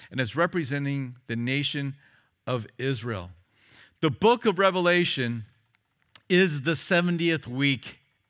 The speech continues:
explained. The seventieth week, that last week of prophecy that Daniel said in Daniel chapter nine, which is determined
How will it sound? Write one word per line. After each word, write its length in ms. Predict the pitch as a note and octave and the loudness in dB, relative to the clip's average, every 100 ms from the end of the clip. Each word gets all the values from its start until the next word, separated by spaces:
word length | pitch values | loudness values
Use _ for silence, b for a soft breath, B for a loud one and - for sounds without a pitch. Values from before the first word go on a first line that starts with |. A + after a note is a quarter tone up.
| - | -12
explained. 760 | C#3 - - C#3+ C#3 A#2+ F#2 E2 - _ _ _ b b b b | -8 -6 -4 -2 -2 -2 -6 -12 -20 _ _ _ b b b b
The 100 | - | -4
seventieth 640 | C#3+ - G3+ G3+ G3 F#3+ F3+ | 0 4 4 4 2 2 0
week, 300 | E3 C#3+ G#2 | 0 0 2
that 240 | C#3+ B2+ | 0 0
last 400 | D3+ E3 F#3+ - | 2 4 4 0
week 140 | F#3+ F3+ | -6 -6
of 160 | D#3 | -4
prophecy 560 | F#3+ F3 D#3+ D3+ - B2+ | 0 0 0 -6 -4 -2
that 260 | C3+ C3 | -2 -4
Daniel 380 | G#2+ D#3 F3+ G3 | 2 2 2 -2
said 240 | F3+ E3 C3 | -2 -2 -2
in 160 | B2 | -2
Daniel 340 | C3+ D#3 F#3 F#3 | 0 0 -2 -8
chapter 340 | - D#3+ E3 | -6 -6 -4
nine, 240 | D3 C3+ A#2 B B B | 0 0 -2 B B B
which 240 | D#3 D3 | 0 0
is 100 | D3+ | -2
determined 680 | B2+ D3+ - G3 F#3+ F#3+ | -2 -2 0 2 4 2